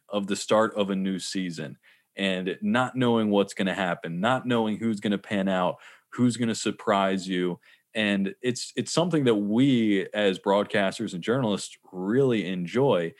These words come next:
and something that fans really enjoy too, because there's a lot to be excited about in the Maryland program.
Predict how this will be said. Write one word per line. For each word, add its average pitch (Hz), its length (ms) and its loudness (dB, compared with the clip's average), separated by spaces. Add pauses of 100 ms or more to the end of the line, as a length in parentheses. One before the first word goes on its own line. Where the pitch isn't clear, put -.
(200)
and 101 100 -8
something 202 220 2
that 151 140 0
fans 131 360 0
really 101 300 2
enjoy 90 300 0
too, 107 200 0
because 90 200 -6
there's 92 160 -2
a 87 60 -2
lot 87 480 -2
to 101 100 -10
be 92 100 -4
excited 85 420 -2
about 82 320 0
in 87 60 -6
the 85 60 -6
Maryland 80 320 -6
program. 76 400 -8